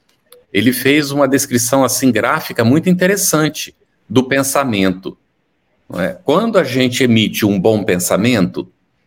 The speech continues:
aquele bom pensamento, antes de sair, ele visita todas as nossas células, nos dá um banho de coisa boa. Mas quando a gente pensa o mal do próximo, deseja o mal do próximo, antes desse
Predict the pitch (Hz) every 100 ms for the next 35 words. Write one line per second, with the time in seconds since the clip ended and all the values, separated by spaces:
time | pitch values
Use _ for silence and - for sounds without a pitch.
0 | _ - 117 185 220 156 196 240 208 180
1 | 151 135 123 123 127 190 180 123 117 117
2 | - 90 127 160 127 139 175 160 120 147
3 | 180 156 202 185 165 156 156 165 - 139
4 | 151 151 156 156 170 185 165 113 170 208
5 | 254 240 190 135 104 87 78 - _ _
6 | _ _ _ _ _ _ - 139 170 175
7 | 185 175 147 151 92 - _ _ _ _
8 | _ _ - 113 120 117 135 180 175 202
9 | 196 - 165 214 - 180 160 160 160 127
10 | 113 107 110 107 113 135 127 113 117 98
11 | - 120 117 - - 185 294 277 - 165
12 | 117 156 156 - 120